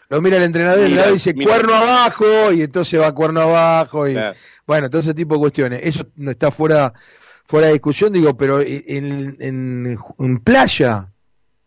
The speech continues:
Speaker 1: ¿cómo, cómo?
Speaker 2: No, no, en realidad, en realidad, Fabi, en realidad, eh, el tema es así, el, la, la cancha y la actividad es exactamente igual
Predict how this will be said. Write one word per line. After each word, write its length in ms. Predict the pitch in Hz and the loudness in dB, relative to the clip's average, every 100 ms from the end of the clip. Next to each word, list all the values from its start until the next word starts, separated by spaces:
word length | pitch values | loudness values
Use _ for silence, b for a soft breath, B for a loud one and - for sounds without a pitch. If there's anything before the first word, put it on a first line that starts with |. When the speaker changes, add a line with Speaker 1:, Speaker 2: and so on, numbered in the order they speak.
| _ | _
Speaker 1:
¿cómo, 360 | 208 196 143 117 | 0 2 0 -2
cómo? 440 | 175 156 131 117 | -6 -4 -2 0
Speaker 2:
No, 220 | 190 190 | 2 2
no, 120 | 190 175 | 0 -2
en 60 | |
realidad, 460 | 170 175 214 233 214 | -4 0 2 2 0
en 140 | 160 | -6
realidad, 340 | 156 156 190 190 | -6 -2 -2 -2
Fabi, 360 | 202 208 185 143 | -2 0 -2 -4
en 80 | 135 | -10
realidad, 560 | 143 160 180 180 160 131 | -6 -2 0 0 0 -4
eh, 160 | 127 131 | -12 -12
el 120 | 127 | -10
tema 180 | 156 156 | -10 -10
es 100 | 127 | -8
así, 320 | 160 156 131 | -4 -2 -2
el, 180 | 117 117 | -4 -4
la, 200 | 113 113 | -4 -4
la 180 | 113 110 | -6 -2
cancha 640 | 143 151 - 135 127 107 - _ _ _ _ _ _ _ _ - | -2 -2 0 2 2 0 -6 _ _ _ _ _ _ _ _ -14
y 120 | 107 | -4
la 80 | 101 | -4
actividad 480 | - 110 117 127 | -4 -4 0 0
es 100 | 139 | 0
exactamente 600 | 123 - 117 120 117 117 113 | -4 -6 -4 -6 -6 -10 -6
igual 420 | 123 120 131 | 0 0 0